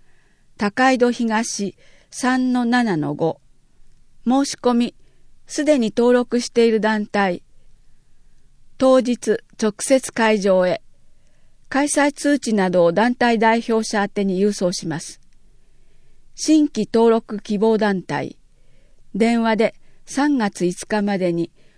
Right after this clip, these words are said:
高齢者施策課施設担当へ。新規登録希望団体の方へ。ゲートボール場を使用するには、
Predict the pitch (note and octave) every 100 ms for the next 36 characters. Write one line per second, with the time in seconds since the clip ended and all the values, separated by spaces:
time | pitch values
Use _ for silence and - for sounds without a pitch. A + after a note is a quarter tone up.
0 | - - C4+ C4+ C4 B3 A#3+ G3+ - -
1 | G#3 A3+ A3 - - F#3+ - - - C4
2 | A3 G3 - G3+ G3 G3 F#3+ F#3 F3 E3+
3 | - - - - - - - - - -
4 | - - _ - - - - - D#4 D4+
5 | G#3+ - A#3+ A#3+ B3 B3 - A#3 A#3 A#3+
6 | A3+ A3+ - F3 E3 D#3+ D#3+ E3+ D3+ B2+
7 | - - - - - _ - - - B3+
8 | C#4+ C#4+ B3 C4 B3+ A3 A#3 A3+ A3+ -
9 | A3+ A3 - G#3+ G3+ F#3 E3